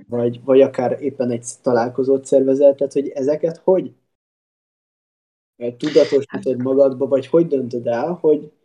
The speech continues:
Speaker 1: mm, az a negyven perc, az ténylegesen úgy telt el, hogy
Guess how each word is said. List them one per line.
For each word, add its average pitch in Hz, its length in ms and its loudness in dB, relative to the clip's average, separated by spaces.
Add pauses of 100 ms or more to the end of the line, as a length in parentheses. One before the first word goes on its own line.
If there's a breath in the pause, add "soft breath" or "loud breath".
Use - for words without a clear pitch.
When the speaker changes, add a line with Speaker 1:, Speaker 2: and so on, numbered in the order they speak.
(340)
Speaker 1:
mm, 156 340 -4 (200)
az 139 220 4
a 139 40 6
negyven 139 480 2
perc, 147 260 -2
az 135 120 -14
ténylegesen 165 580 -2
úgy 175 200 -2
telt 175 320 -2
el, 175 200 -2
hogy 175 420 -2